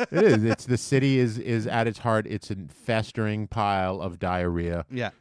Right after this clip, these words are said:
Speaker 1: that is just covered over with roses.
Speaker 2: Yeah.
Speaker 1: Um, w-, I actually had a run-in. Deb and I had a
Speaker 2: No
Speaker 1: run-in.
Speaker 2: pun intended.
Speaker 1: Yeah. <laughs>
Speaker 2: <laughs>
Speaker 1: We were coming home from somewhere some night,
Speaker 2: Uh-huh.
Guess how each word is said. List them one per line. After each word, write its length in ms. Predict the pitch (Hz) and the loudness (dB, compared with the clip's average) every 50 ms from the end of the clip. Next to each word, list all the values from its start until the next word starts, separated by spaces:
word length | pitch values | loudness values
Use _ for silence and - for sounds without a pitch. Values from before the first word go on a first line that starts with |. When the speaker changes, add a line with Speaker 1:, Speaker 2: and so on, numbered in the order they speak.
| _ _ | _ _
Speaker 1:
that 120 | 95 90 | -4 -4
is 140 | 92 90 80 | -2 -4 -4
just 240 | - 92 90 - - | -4 -6 -8 -8 -6
covered 280 | - 95 85 80 85 82 | -6 -6 -4 -4 -4 -4
over 280 | 82 78 76 80 78 | -4 -4 -4 -4 -4
with 180 | 76 78 76 76 | -4 -6 -6 -8
roses. 460 | 76 76 76 78 78 - - 87 185 | -10 -10 -12 -12 -14 -16 -16 -10 -8
Speaker 2:
Yeah. 160 | 214 202 160 - _ _ _ _ _ _ _ - | -6 -6 -6 -8 _ _ _ _ _ _ _ 0
Speaker 1:
Um, 320 | - 113 113 110 113 120 - _ _ | 2 2 4 4 2 -2 -6 _ _
w-, 220 | - 135 - - - _ _ _ | -8 -8 -8 -8 -14 _ _ _
I 220 | 120 131 139 151 151 | 2 2 4 4 2
actually 420 | 113 135 135 131 - - 131 113 | 2 2 0 0 -2 -2 -2 0
had 200 | 117 117 110 107 | 0 0 0 0
a 40 | 110 | 0
run-in. 540 | 110 110 107 110 110 104 92 87 90 92 92 _ _ _ _ _ | 2 2 0 0 0 0 -2 -4 -6 -10 -14 _ _ _ _ _
Deb 240 | 117 110 113 110 110 | 0 0 2 0 0
and 100 | 90 90 | -2 -2
I 180 | 82 82 80 | -4 -6 -6
had 180 | 80 95 87 85 | -6 -6 -6 -4
a 20 | 82 | -4
Speaker 2:
No 180 | 82 85 82 | -2 -2 -2
Speaker 1:
run-in. 140 | - 80 80 | -2 -2 -2
Speaker 2:
pun 120 | 127 120 | -2 -4
intended. 460 | 110 101 - 135 131 120 101 98 110 - | -4 -6 -6 -4 -4 -4 -4 -6 -8 -6
Speaker 1:
Yeah. 260 | - 104 90 80 - 98 - - - 90 - - | -4 -4 -4 -4 -4 -8 -6 -6 -6 -4 -2 -2
<laughs> 840 | 156 170 165 156 147 - - 143 147 135 110 - 143 139 120 113 - - | 0 0 0 0 0 -2 -2 -2 -2 -2 -2 -2 -4 -4 -4 -4 -4 -8
Speaker 2:
<laughs> 960 | 226 - - 233 214 - - - 214 254 285 285 294 294 285 277 277 277 - | -10 -8 -8 -8 -10 -8 -8 -8 -6 -6 -4 -4 -4 -4 -4 -4 -4 0 2
Speaker 1:
We 100 | 127 135 | 4 4
were 60 | 143 | 4
coming 340 | 143 - 165 160 160 165 156 | 4 2 2 2 4 4 4
home 260 | 139 147 143 143 135 | 4 4 4 4 2
from 160 | - 139 120 110 | 0 -2 -4 -2
somewhere 400 | - 131 123 123 120 113 107 104 | -2 -2 -2 0 0 -2 -2 -4
some 300 | - - 104 95 95 90 | -4 -6 -6 -6 -4 -4
night, 280 | 85 80 82 92 - - | -6 -4 -6 -6 -8 -10
Speaker 2:
Uh-huh. 260 | 98 98 98 98 104 | -12 -12 -10 -12 -12